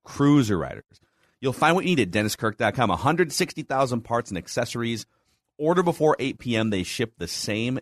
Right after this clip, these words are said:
day. Shipping is free for orders over eighty-nine dollars.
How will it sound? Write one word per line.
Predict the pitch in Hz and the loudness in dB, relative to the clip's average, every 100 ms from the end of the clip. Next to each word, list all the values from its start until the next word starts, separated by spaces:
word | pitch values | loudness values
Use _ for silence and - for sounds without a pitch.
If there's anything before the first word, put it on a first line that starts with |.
| 101 | -6
day. | 98 80 73 73 _ _ _ _ _ | -4 -4 -6 -10 _ _ _ _ _
Shipping | - 113 127 | -8 -8 -4
is | 117 - | -4 -4
free | - 117 | -6 -6
for | 120 117 | -4 -4
orders | 87 92 90 87 82 | -2 -2 -2 -4 -8
over | 82 82 - | -10 -10 -10
eighty-nine | 87 92 87 87 | -8 -6 -4 -4
dollars. | 80 64 58 | -6 -8 -12